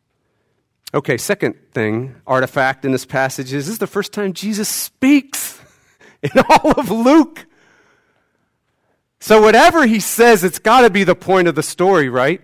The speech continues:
If this is the first time Jesus opens his mouth, that's a big deal. So whatever he says, and we're gonna look at it, it's the point of the passage.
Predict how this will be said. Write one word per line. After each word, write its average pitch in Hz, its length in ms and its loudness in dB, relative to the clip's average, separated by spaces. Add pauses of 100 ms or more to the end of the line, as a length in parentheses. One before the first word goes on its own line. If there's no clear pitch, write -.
(180)
If - 160 -4
this 330 200 2
is 311 120 -4
the 294 80 2
first - 380 -2
time 254 240 0
Jesus 226 440 -4
opens 226 340 0
his 190 180 -8
mouth, 214 260 0
that's 285 220 2
a 262 80 4
big 185 500 -4
deal. 285 560 2 (280)
So - 180 -4
whatever 254 420 2
he 226 140 -2
says, 139 340 -2
and 131 100 -8
we're 151 100 -6
gonna 185 140 0
look 208 280 -2
at 123 180 -4
it, 90 160 -14 (280)
it's 262 180 -4
the - 140 -4
point 240 640 -2
of 196 160 -6
the 170 100 -6
passage. 185 800 -6